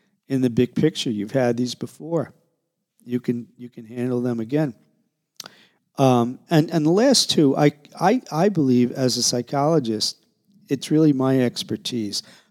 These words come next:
coping and control. So how you cope with stress can, can really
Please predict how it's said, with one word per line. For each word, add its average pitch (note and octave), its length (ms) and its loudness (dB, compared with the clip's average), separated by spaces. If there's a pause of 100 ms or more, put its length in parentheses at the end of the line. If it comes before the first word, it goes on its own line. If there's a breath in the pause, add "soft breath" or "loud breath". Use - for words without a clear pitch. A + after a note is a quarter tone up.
coping F3+ 520 2 (640)
and C#3 160 -4
control. B2 580 0
So B2 360 0 (300 soft breath)
how F#3+ 260 -4
you A#3 180 0
cope - 400 -2
with C#3 140 -6
stress - 680 -6 (920)
can, C3+ 840 0 (260)
can C3+ 340 -4
really D#3+ 640 4